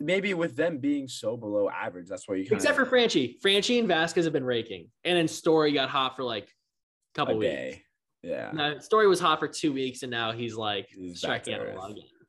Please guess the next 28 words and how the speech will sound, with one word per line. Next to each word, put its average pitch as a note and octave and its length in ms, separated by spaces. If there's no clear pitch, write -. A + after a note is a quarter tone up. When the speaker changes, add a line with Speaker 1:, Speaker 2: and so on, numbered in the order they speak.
Speaker 1:
I G#2 100
feel D3 160
like C3+ 120
he's A2 120
gonna G#2 200
do E2+ 180
that, D#2+ 160
though. D#2+ 120
That's E2+ 240
kinda F2+ 280
like C#2 200
the - 160
Speaker 2:
It's G#3 120
Speaker 1:
hitter - 180
Trevor - 260
Story G#2 280
is. - 180
Speaker 2:
His, A#3 180
his A#3 200
average F3 380
is G3 120
gonna F#3 120
be, F3+ 60
like, F3 160
two - 260
fifty E3+ 380
with, E3+ 140
like, D3+ 200